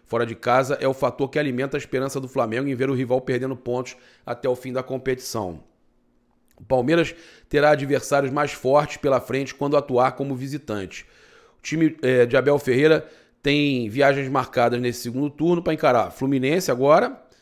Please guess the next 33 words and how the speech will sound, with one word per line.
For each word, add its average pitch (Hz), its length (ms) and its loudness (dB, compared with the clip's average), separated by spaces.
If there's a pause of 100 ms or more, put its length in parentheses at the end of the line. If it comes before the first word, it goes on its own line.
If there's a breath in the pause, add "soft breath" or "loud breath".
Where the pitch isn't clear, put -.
(380 soft breath)
Botafogo, 151 960 2 (140)
Atlético 139 560 -2
Mineiro, 127 560 0 (220 soft breath)
Atlético 135 460 0
Paranaense 135 760 0
e 160 40 -4
Internacional, 160 640 0
por 170 120 -2
exemplo. 131 320 -2
Tem 156 140 0
ainda 165 220 0
Cuiabá, 170 640 4 (300)
tá? 139 420 0 (440)
Tem 131 100 -6
o - 20 -6
Cuiabá 135 360 2
brigando 131 400 0
aí 120 80 2
pra 120 280 -6
não 120 140 -2
cair, 120 480 -2 (320 soft breath)
do 110 60 -10
meu 135 120 -2
amigo 123 320 -2
Valdívia, 131 640 0 (200)
né? 139 300 -4 (260)
Vai 107 120 -2
tá 113 160 -2
doido 147 260 -4
pra 147 80 -6
tirar 135 220 -2
ponto 135 280 -6
deles. 143 360 -2